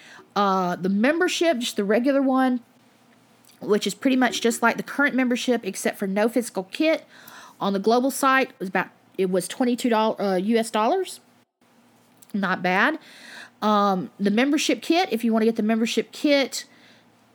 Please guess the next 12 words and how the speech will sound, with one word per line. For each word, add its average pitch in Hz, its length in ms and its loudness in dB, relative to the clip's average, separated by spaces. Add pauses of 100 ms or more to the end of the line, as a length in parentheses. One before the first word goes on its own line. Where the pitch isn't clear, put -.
(140)
it's 214 140 -4
being 220 220 0
sold 185 240 -2
separately 269 440 -2
this 285 160 -2
time. 294 460 0 (420)
Uh, 196 200 0
the 180 80 -2
theme 254 300 0
is 196 140 -2
fairy 247 400 2
tales, 277 580 0